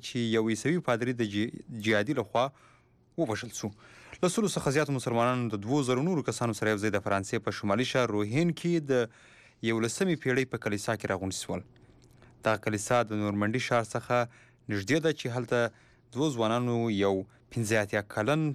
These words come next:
پادري، آه، غاړه ور پرې کړه او ویې وژه. او نور کسان یې یرغمل کړي وو چې بیا وروسته دغه دواړه د پولیسو لخوا ووژل سول.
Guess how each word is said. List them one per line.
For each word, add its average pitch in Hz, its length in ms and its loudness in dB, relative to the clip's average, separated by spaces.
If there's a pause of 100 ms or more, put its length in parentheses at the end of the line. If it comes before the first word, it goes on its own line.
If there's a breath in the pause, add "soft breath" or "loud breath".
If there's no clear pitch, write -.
(760)
پادري، 110 480 0
آه، 98 560 -4 (380)
غاړه 117 240 4 (100)
ور 98 180 -2
پرې 151 180 0
کړه 151 120 0
او 151 120 -2
ویې 185 160 2
وژه. - 220 -8 (760 loud breath)
او 131 160 4
نور 180 160 2
کسان 131 260 0
یې 113 100 2
یرغمل 95 360 0
کړي 165 140 2
وو 165 160 0
چې 123 140 -4
بیا 123 120 4
وروسته 156 460 -2
دغه 107 160 0 (100)
دواړه 131 260 2
د 104 120 -6
پولیسو 120 300 -4
لخوا 104 200 0
ووژل 92 360 -2
سول. 98 140 0